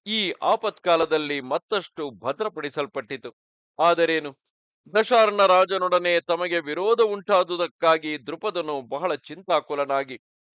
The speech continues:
ತನ್ನ ಸಂಬಂಧಿಯೊಡನೆ ಉಂಟಾಗಿರುವ ಈ ಮಹಾಯುದ್ಧವನ್ನು ಹೇಗೆ ತಪ್ಪಿಸಬಹುದೆಂದು ತನ್ನ ಪತ್ನಿಯೊಡನೆ ಚಿಂತಿಸುತ್ತಿದ್ದನು. ಇದಕ್ಕಾಗಿ ಅವನು ಬಹಳ ನಿಯಮದಿಂದ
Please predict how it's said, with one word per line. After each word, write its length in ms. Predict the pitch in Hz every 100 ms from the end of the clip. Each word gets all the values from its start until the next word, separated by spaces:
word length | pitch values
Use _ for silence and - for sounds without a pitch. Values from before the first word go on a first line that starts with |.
| -
ತನ್ನ 280 | 233 226 190
ಸಂಬಂಧಿಯೊಡನೆ 1000 | - 151 202 190 165 165 165 156 147
ಉಂಟಾಗಿರುವ 720 | 135 147 - 160 147 143 131 120 -
ಈ 180 | 165 147
ಮಹಾಯುದ್ಧವನ್ನು 1000 | 117 113 156 202 175 127 147 147 139 120 _ _ -
ಹೇಗೆ 260 | 220 262 214
ತಪ್ಪಿಸಬಹುದೆಂದು 1040 | - 147 - 185 175 147 147 147 139 123 _ _ _
ತನ್ನ 220 | 196 202 180
ಪತ್ನಿಯೊಡನೆ 800 | - 151 - 196 151 135 120 120
ಚಿಂತಿಸುತ್ತಿದ್ದನು. 920 | - 131 151 139 143 - 123 107 110 _ _ _ _ _ _ _ _
ಇದಕ್ಕಾಗಿ 600 | 202 202 - 190 175 165
ಅವನು 500 | - 147 156 160 156
ಬಹಳ 360 | 131 151 190 208
ನಿಯಮದಿಂದ 680 | 165 147 185 180 151 151